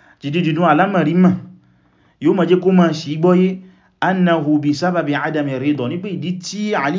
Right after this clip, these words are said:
yóò fi máa wà pẹ̀lú Abu Bakr ní gbogbo àwọn ìgbà yẹn o, Ali yóò yọ́nú sí ni. Ali yóò wá yọ gbogbo nǹkan yìí kò. Allahu Akbar. Síbẹ̀síbẹ̀ náà, ẹlòmí ò sì tún yọ́nú sí. Wọ́n ní bí, ah, بسبب عدم الرضا بخلافته، torí pé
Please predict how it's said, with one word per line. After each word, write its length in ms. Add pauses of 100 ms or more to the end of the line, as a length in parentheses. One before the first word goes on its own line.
yóò 80
fi 100
máa 180
wà 200 (100)
pẹ̀lú 180
Abu 140
Bakr 200
ní 80
gbogbo 240
àwọn 200
ìgbà 120
yẹn 140
o, 100 (440)
Ali 240
yóò 160
yọ́nú 200
sí 180
ni. 80 (680)
Ali 240
yóò 80
wá 80
yọ 160
gbogbo 260
nǹkan 180
yìí 120
kò. 100 (220)
Allahu 360
Akbar. 320 (420)
Síbẹ̀síbẹ̀ 540
náà, 200
ẹlòmí 280
ò 40
sì 120
tún 120
yọ́nú 220
sí. 140 (1500)
Wọ́n 140
ní 80
bí, 120 (340)
ah, 300
بسبب 480
عدم 360
الرضا 420
بخلافته، 680
torí 140
pé 80